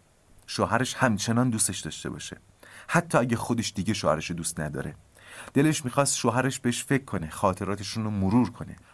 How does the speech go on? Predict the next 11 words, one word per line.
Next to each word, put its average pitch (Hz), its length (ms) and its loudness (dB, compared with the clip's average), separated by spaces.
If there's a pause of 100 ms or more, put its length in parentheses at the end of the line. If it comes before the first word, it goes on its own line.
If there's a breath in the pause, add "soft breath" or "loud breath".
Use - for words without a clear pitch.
اینطور 107 320 2
از 120 120 2
تجربه 107 560 0
خرد 98 320 0
مرگ 107 360 0
بزرگی 101 580 0
که 87 240 -4 (300 loud breath)
سر - 220 2
راهش 90 400 0
قرار 82 320 2
گرفته 90 720 -4